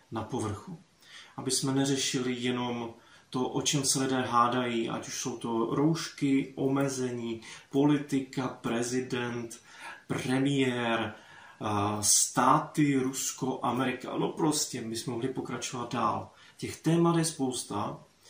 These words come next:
a jsou důležitá. Ale neměli bychom zapomínat na to, že ti lidé, kteří o těch tématech mluví, jsou lidé a mají srdce. A to srdce z biblického pohledu je věčné.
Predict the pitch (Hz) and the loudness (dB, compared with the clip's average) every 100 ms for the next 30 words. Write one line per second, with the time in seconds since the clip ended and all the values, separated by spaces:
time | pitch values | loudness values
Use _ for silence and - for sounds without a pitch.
0 | - - - _ 170 190 208 185 175 147 | -20 -20 -20 _ -2 2 2 4 4 4
1 | 117 - - - _ _ _ _ _ _ | 0 -8 -12 -12 _ _ _ _ _ _
2 | _ _ - 131 131 147 160 175 180 180 | _ _ -2 2 4 8 8 8 4 0
3 | 185 170 151 156 165 170 147 127 - 151 | 0 2 2 4 4 6 4 2 2 2
4 | 143 139 135 - _ - 131 170 139 131 | 4 2 0 -4 _ -6 0 2 2 0
5 | - 131 135 - 131 127 139 127 127 127 | -2 -2 -2 -4 -4 -2 -2 -4 -2 -2
6 | 131 - 147 139 131 113 - - 139 147 | 0 0 0 2 2 0 -6 -4 -2 0
7 | - - - - - - - - - - | -2 -4 -4 -6 -10 -18 -20 -20 -20 -20
8 | - - - - 131 120 - 135 135 156 | -14 -8 -2 -2 -2 -2 -2 0 0 0
9 | 175 - _ _ - 120 113 147 151 180 | -2 -6 _ _ -12 -10 -2 -2 -2 -4
10 | - 190 156 139 131 135 139 127 123 123 | -2 0 -2 0 0 2 4 4 2 -2
11 | - - - 135 | -4 -6 -6 -10